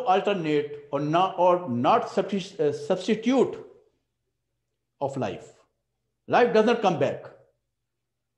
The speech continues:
If life goes, somebody dies, so life can't come back. It is impossible. We can earn money if we have to, okay,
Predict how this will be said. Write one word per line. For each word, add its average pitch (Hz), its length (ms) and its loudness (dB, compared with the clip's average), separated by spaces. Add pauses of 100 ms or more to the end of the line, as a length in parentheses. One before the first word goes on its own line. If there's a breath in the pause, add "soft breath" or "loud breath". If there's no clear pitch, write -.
If 151 160 -10
life 185 320 2
goes, 240 340 6 (480)
somebody 196 320 0
dies, 220 300 2 (1700)
so 202 140 -2
life 190 300 4 (240)
can't 233 220 4
come 170 180 -2
back. 117 280 -6 (260)
It 147 60 -12
is 151 80 -8
impossible. - 600 -4 (3250)
We 160 160 -2
can 208 400 0
earn 214 180 2
money 190 360 -2 (100)
if 196 180 -8
we 196 200 -6
have 170 200 -2
to, 170 340 -10 (180)
okay, 127 340 -10